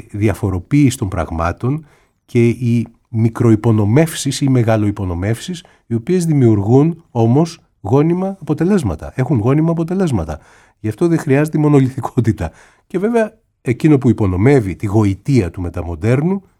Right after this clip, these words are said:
ήταν το ολοκαύτωμα. Γι' αυτό το είπα ως παράδειγμα, διότι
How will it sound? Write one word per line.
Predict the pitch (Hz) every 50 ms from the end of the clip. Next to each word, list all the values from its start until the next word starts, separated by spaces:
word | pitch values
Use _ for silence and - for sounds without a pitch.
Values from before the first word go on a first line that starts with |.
| _ _ _ _ _
ήταν | 214 - 180 170
το | 160 120
ολοκαύτωμα. | 113 107 - - 82 76 - - - -
Γι' | 82 87
αυτό | - - 80
το | 76 76
είπα | 76 80 80 - 78 - - _ _ _ _
ως | _ - 80 -
παράδειγμα, | - - 78 87 123 147 180 190 196 208 214 214 _ _ _ _ _ _ _ _ _
διότι | - 113 110 107 104 101 98 90 85 -